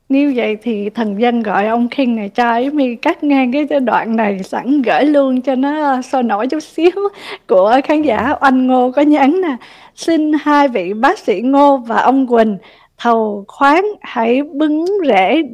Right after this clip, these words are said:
Speaker 1: The Maga King Ngụy Vũ ra khỏi ngai vàng The Maga King Channel như cha mẹ Chúa Giêsu đã đưa con vào đời để giảng đạo cho cha trên trời. Hai vị không nên cho ông King khiêm cung như thế,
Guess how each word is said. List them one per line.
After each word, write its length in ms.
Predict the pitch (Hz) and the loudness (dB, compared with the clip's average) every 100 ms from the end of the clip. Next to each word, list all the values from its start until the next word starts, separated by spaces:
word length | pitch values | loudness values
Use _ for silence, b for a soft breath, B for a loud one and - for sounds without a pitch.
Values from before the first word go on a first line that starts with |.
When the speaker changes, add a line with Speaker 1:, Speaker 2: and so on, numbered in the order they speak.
| 233 | -2
Speaker 1:
The 180 | 226 | -2
Maga 480 | 208 220 269 254 262 | 0 0 2 2 0
King 340 | 254 311 262 233 | 0 -2 -2 0
Ngụy 220 | 220 220 | -2 -4
Vũ 320 | 214 214 269 | -2 -2 -2
ra 280 | 277 262 254 | 0 2 2
khỏi 360 | - - 185 | -2 -4 -2
ngai 280 | 262 285 254 | 0 2 0
vàng 360 | 233 226 208 196 | 2 0 -2 -4
The 80 | 208 | -4
Maga 400 | 214 240 254 247 | -2 0 0 -2
King 280 | - 277 247 | -2 -2 0
Channel 460 | 294 294 269 247 226 202 B B - | 2 2 4 4 2 -2 B B 0
như 260 | 277 294 285 | 2 2 2
cha 200 | 311 294 | 2 4
mẹ 320 | 269 214 196 | 4 0 -2
Chúa 140 | 208 302 | -2 0
Giêsu 720 | 320 285 254 247 294 269 262 | 2 4 2 -2 0 0 0
đã 200 | 208 220 | 0 0
đưa 260 | 254 269 254 | 2 0 0
con 240 | 262 254 240 | 0 0 0
vào 160 | 226 | -2
đời 340 | 196 214 202 196 B B B | -2 -4 -4 -6 B B B
để 300 | 220 196 226 269 | 0 2 2 2
giảng 280 | 233 214 277 | 2 2 2
đạo 260 | 220 185 196 | 0 -2 -2
cho 340 | 254 247 240 240 - | 0 2 2 -2 0
cha 200 | 262 247 | 0 2
trên 260 | 277 247 | 0 -2
trời. 360 | 226 220 214 196 b b b | 0 0 0 -4 b b b
Hai 240 | - 294 294 | 0 2 4
vị 300 | 247 202 220 | 2 0 -2
không 220 | 294 285 277 | -2 2 4
nên 280 | 285 269 | 4 2
cho 240 | 269 277 277 | 2 2 2
ông 380 | - 285 277 269 | 4 2 2 0
King 360 | 330 302 294 277 | 0 0 -2 -4
khiêm 360 | - 320 294 | -2 0 0
cung 360 | 269 311 294 277 | -2 -2 0 2
như 160 | 294 277 | 2 0
thế, 360 | 262 285 392 | 0 2 2